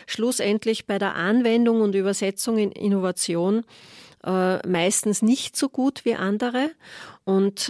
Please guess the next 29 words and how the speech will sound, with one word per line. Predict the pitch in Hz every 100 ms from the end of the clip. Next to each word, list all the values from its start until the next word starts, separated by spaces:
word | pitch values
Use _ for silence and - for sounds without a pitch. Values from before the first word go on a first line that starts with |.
| -
äh, | 190 180
wir | 170 196 220
arbeiten | 190 202 208 202 202
darauf | 185 175 185 -
hin, | - 208 254 277 - - -
dass | 190 185 -
wir | 196 185 -
eine | 185 190
starke | 196 - 160 214 - 214
Grundlagenforschung | - 220 226 202 180 185 185 190 180 - 175 -
brauchen, | 175 151 170 208 302 403 _ _ _ - - - -
aber | 202 202
es | - 196 - -
noch | 196 196 214 254 -
mehr | 214 202 214 233
Austausch | 156 202 226 - 233 233 226
und | 208
Kooperation, | 196 196 190 - 180 180 - 175 196 254 285 262
da | 170
gibt's | - - - -
viel | 254 247
in | 233
Österreich, | 208 214 - 202 196 196
aber | 180
dass | 185 185 -
wir | 185
das | 180 -
noch | 185 196 220 -
verstärken | - 214 - 180 180 - 185